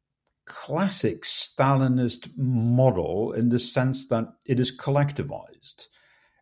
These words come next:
and increasingly so from nineteen fifty-eight onwards, when hundreds of millions of villages in the countryside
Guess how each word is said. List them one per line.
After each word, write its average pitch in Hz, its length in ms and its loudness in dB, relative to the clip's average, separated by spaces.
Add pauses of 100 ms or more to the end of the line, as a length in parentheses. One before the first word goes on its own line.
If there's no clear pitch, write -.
(100)
and 226 220 4
increasingly 160 720 0
so 107 640 0
from 101 320 0
nineteen 110 400 -2
fifty-eight - 880 -6
onwards, 92 560 -8 (400)
when 120 680 2 (380)
hundreds 160 640 -4
of 123 100 -2
millions 123 720 4
of 101 220 -4 (600)
villages 101 520 2
in 98 80 -4
the 90 80 -4
countryside 87 680 -8